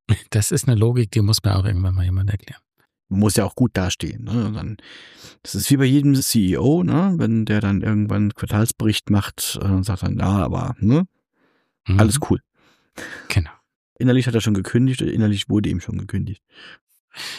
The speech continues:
Speaker 1: Ja, ja, gut, jetzt kommt ja der tolle Bruder und dann kriegen sie es zu zweit hin.
Speaker 2: Genau. Ja. Und dann versuchen sie dann, die, die Asporex gemeinsam zu fangen. Genau, und damit ist das Kapitel dann vorbei.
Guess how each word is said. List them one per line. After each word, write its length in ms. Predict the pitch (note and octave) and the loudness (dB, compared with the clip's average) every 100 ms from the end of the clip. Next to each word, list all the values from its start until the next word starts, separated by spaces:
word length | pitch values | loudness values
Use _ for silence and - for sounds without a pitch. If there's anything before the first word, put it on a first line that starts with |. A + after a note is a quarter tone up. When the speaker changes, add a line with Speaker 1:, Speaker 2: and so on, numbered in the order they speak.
| - - | -18 0
Speaker 1:
Ja, 100 | G2 | 0
ja, 100 | D#2 | 0
gut, 200 | - - | -6 -14
jetzt 160 | - - | -12 0
kommt 180 | G#2+ G2+ | 2 2
ja 80 | |
der 140 | G2 F#2 | 0 -2
tolle 260 | - F2+ | 0 0
Bruder 460 | E2+ - G2+ G2+ F#2+ | 0 0 2 2 0
und 220 | F2 F2+ - | -2 -4 -4
dann 120 | F#2 | -4
kriegen 220 | - G2+ | -2 -4
sie 100 | A2 | -4
es 200 | A2 - | -6 -4
zu 140 | - | -6
zweit 320 | A#2 - - - | -6 -6 -8 -10
hin. 120 | C#3 _ _ _ _ _ _ _ _ | -14 _ _ _ _ _ _ _ _
Speaker 2:
Genau. 640 | - G#2 G2+ A2+ - G2+ G2 _ _ | 0 0 2 -2 -4 -6 -10 _ _
Ja. 240 | - - A2 - - - - - | -14 -12 -12 -12 -16 -18 -20 -10
Und 100 | - | -2
dann 100 | G2 | 0
versuchen 380 | - D#2 F#2 F#2+ | 0 0 2 2
sie 80 | G2 | 2
dann, 160 | F2 | 2
die, 120 | F#2 - | 0 -2
die 220 | - - F#2 | -4 -4 0
Asporex 920 | - - - F#2+ F#2+ - - - - | 0 0 2 2 0 2 2 2 2
gemeinsam 540 | F2 D#2 E2+ - F2 | 2 2 -2 -2 -4
zu 160 | - - | -4 -4
fangen. 360 | - - - - _ _ _ _ _ _ _ _ - - - - - - - - - _ _ _ _ _ | -2 -4 -4 -12 _ _ _ _ _ _ _ _ -14 -14 -14 -14 -14 -14 -16 -18 -20 _ _ _ _ _
Genau, 460 | - G#2 C#2+ C2 - | 2 2 0 -4 -4
und 200 | G#2 D2+ | -2 0
damit 320 | E2 F2 G2+ | 0 0 -2
ist 160 | - G2 | -2 -4
das 140 | - | -4
Kapitel 360 | - - A#2+ A#2+ | -4 -6 -6 -2
dann 160 | B2+ | 0
vorbei. 480 | A#2 C#3 - G2 | 0 -2 -4 -4